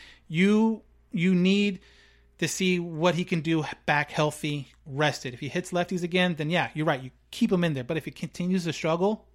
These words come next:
maybe they found something, found a hole in his swing or something like that. Um, I, I, you know, hopefully he readjusts and can make adjustments this offseason. But I think you still need to give Jared Walsh those opportunities going into next season for sure.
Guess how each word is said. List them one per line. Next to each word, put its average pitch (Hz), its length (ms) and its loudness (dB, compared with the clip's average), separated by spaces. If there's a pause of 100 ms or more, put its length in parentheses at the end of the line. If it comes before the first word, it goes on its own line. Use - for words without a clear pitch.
(120)
maybe 151 280 -4
they 156 100 -2
found 147 240 -6
something, 151 320 -4 (380)
found 156 160 0
a 135 60 -4
hole 160 220 2
in 165 60 4
his 156 100 0
swing 175 280 -2
or 165 60 -6
something 220 360 2
like 143 180 0
that. 135 280 -2 (440)
Um, 127 460 -2 (960)
I, 165 100 -2
I, 151 480 -2
you 185 300 -8
know, 139 320 -4 (200)
hopefully 185 320 0
he 170 100 2
readjusts 156 560 0
and 160 220 -8
can 147 140 -4
make 143 140 -2
adjustments 143 420 -2
this 139 160 -6
offseason. 139 460 -4
But 135 100 -2
I 135 40 -2
think 165 200 -2
you 170 60 -2
still 180 180 -2
need 165 120 -2
to 156 40 -4
give 156 240 0 (320)
Jared 170 260 2
Walsh 151 240 2
those 143 140 -4
opportunities 143 440 -6
going 139 220 -4
into 131 120 -4
next 131 180 -6
season 139 200 -6
for 135 100 -10
sure. 139 300 -2